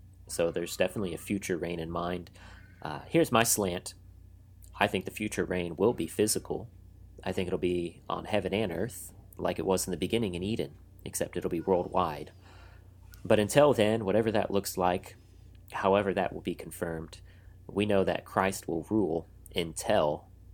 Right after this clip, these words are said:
he has put all enemies under his feet. That's First Corinthians chapter fifteen, verse twenty-five. That whole chapter is about the resurrection. And so what's he doing right now? He's putting his enemies under his feet.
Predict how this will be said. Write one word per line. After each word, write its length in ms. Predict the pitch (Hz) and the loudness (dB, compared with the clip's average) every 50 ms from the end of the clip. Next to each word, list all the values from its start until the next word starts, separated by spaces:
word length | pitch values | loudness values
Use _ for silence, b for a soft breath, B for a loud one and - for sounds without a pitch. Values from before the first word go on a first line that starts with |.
| - - | -20 -20
he 160 | - - - 92 | -8 -2 -2 -2
has 120 | 82 - | 0 -2
put 220 | - - 107 92 - | -2 -2 -2 -2 2
all 240 | - 92 98 - - | 2 2 2 2 2
enemies 320 | 98 95 90 82 85 85 - | -2 -2 -2 -4 -4 -4 -4
under 220 | 87 85 82 80 | -4 -4 -4 -6
his 180 | 90 92 - - | -6 -6 -6 -2
feet. 240 | - 117 98 - - | -2 -2 -2 -2 -4
That's 200 | - 82 - - | -6 -6 -6 -8
First 300 | - - 98 95 - - | -4 -2 -2 -2 -2 -4
Corinthians 480 | - - 90 85 - - 80 80 82 - | -6 -8 -8 -8 -8 -10 -12 -12 -10 -6
chapter 260 | - 98 85 - - | -6 -6 -6 -6 -10
fifteen, 580 | 80 - 95 87 - - - - 82 78 78 82 - - - - | -6 -4 -4 -4 -4 -6 -12 -12 -10 -10 -12 -14 -16 -20 -20 -14
verse 220 | - - 90 - - | -6 -6 -6 -6 -6
twenty-five. 600 | - - 87 80 78 - - 107 113 104 90 82 | -8 -6 -8 -8 -8 -4 0 0 0 0 0 -4
That 120 | 82 - | -6 -8
whole 120 | - 85 - | -8 -8 -8
chapter 320 | - - 104 95 - 90 | -6 -6 -6 -6 -6 -8
is 100 | 87 - | -8 -6
about 260 | - - 85 - - - | -6 -6 -6 -6 -8 -10
the 60 | 90 | -8
resurrection. 640 | 82 82 - - - - 73 - - - - - - - - - - B B B B B B B B B B B B - - - | -8 -8 -8 -6 -4 -4 -4 -4 -6 -8 -8 -10 -14 -20 -20 -20 -20 B B B B B B B B B B B B -20 -14 -12
And 140 | 87 87 - | -10 -8 -2
so 180 | - 98 85 | 0 0 2
what's 240 | 78 82 98 101 - | 4 2 2 2 2
he 80 | 104 98 | -4 -2
doing 300 | - 101 123 180 - 85 | 0 0 -2 -2 -2 -4
right 200 | 76 65 - - | -4 -6 -6 -10
now? 280 | 76 67 64 - - - - - - - - - - - - - - - - - - - | -12 -12 -12 -14 -18 -20 -20 -20 -20 -20 -20 -20 -20 -20 -20 -20 -20 -20 -20 -20 -8 -4
He's 160 | 117 113 - | -2 -2 -2
putting 280 | - - 107 85 85 85 | 0 -2 -2 -2 -2 -4
his 140 | 92 87 107 | -4 -2 -2
enemies 360 | 117 147 143 - - - - | -2 -2 -2 -6 -6 -4 -6
under 200 | 87 80 - - | -6 -6 -6 -8
his 140 | - - - | -8 -8 -8
feet. 340 | - - 76 - - - | -6 -6 -6 -6 -8 -14